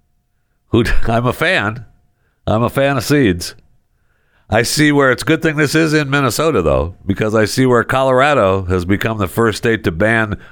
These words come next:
anonymous sperm and egg donations. So Gold Country seed would have to go away <laughs> if it was in Colorado, I think, right? Oh, wait, that's a different kind of seed. Oh, never mind.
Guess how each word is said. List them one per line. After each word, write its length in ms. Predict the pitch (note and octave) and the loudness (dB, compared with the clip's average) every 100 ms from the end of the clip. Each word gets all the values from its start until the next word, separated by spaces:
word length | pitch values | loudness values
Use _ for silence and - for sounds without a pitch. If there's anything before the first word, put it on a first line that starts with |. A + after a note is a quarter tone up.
| - | -6
anonymous 600 | G2 G#2 A2+ A2 G#2 F#2 | -2 0 0 0 -2 -4
sperm 480 | - - A#2 A#2+ A2+ | -6 -4 -2 0 0
and 140 | G2+ | -2
egg 300 | G#2+ A2+ A2+ | -2 -2 -2
donations. 760 | F#2+ F2 D#2+ D2 - C#2 C2+ - _ _ _ _ _ _ _ | 0 0 0 -2 -2 -6 -6 -16 _ _ _ _ _ _ _
So 1040 | - - A#2+ G2+ F2 D#2+ D2+ D2 C#2+ C2+ C2+ - | -8 -4 0 2 2 2 2 2 0 -4 -8 -4
Gold 260 | F#2+ G#2+ - | 0 2 0
Country 380 | B2 G#2 B2 | -4 -2 -4
seed 440 | G2+ - C3+ B2 G#2 | -2 -2 0 0 0
would 140 | G2+ | 0
have 160 | A2 - | 0 -2
to 80 | G2+ | -4
go 300 | F#2 A#2 A2+ | 0 2 2
away 320 | A2 C3 A2 | 4 2 0
<laughs> 40 | A2+ | -2
if 180 | F#2 | -4
it 80 | G#2 | -4
was 220 | G2 E2 | -4 -2
in 140 | F#2+ F2+ | -2 -2
Colorado, 680 | A2 G2+ F#2+ A2 A2 E2+ | 0 2 2 2 2 0
I 100 | D#2 | 0
think, 300 | D#2 E2+ D#2 | -2 -4 -2
right? 320 | F2+ G2 A2 - _ _ _ _ _ _ - | 0 0 -2 -8 _ _ _ _ _ _ -6
Oh, 100 | F2 | 0
wait, 100 | E2+ | 2
that's 220 | E2 D#2 | 2 -2
a 20 | D2 | -4
different 260 | D#2+ D#2+ | -4 -4
kind 180 | F2 E2 | -4 -4
of 60 | C#2+ | -6
seed. 220 | G#2 - | -10 -6
Oh, 240 | D2 C2+ | -6 -4
never 200 | C2+ C2 | -6 -10
mind. 260 | B1+ A1+ | -12 -20